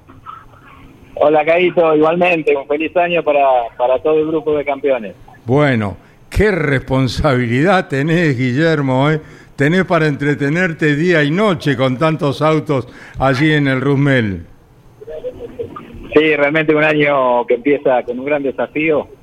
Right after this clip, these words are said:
Speaker 1: estando integrado al cien por cien en la categoría ahora del Mouras también, que antes teníamos la superposición con el T C dos mil.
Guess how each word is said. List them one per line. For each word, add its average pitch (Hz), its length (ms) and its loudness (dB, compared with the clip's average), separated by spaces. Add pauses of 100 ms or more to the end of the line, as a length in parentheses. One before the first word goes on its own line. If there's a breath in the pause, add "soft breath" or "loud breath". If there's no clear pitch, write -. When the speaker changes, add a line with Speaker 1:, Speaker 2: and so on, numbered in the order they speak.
(320)
Speaker 1:
estando 120 800 -2 (280)
integrado 120 800 0
al 110 120 -4
cien 156 200 -2
por 127 160 -2
cien 165 180 -4
en 127 120 -2
la 113 80 -2
categoría 120 460 -2
ahora 127 180 0
del 113 120 -4
Mouras 123 320 -4
también, 147 380 -2 (340)
que 117 80 -10
antes 113 200 -2
teníamos 120 260 0
la 110 80 0
superposición 110 800 -4
con 107 160 -2
el 104 80 -4
T 104 140 -6
C 120 100 -2
dos 110 140 0
mil. 151 240 -2